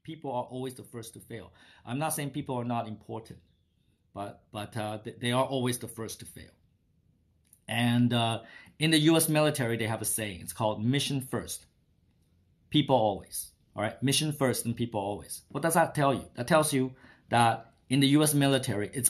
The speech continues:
all about the mission. Get the mission done, right? Win the war,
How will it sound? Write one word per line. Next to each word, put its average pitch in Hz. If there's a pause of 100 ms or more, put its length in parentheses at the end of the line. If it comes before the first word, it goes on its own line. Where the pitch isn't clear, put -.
all 131
about 117
the 98
mission. 107 (200)
Get 131
the 113
mission 123
done, 92 (500)
right? 110
Win 156
the 160
war, 143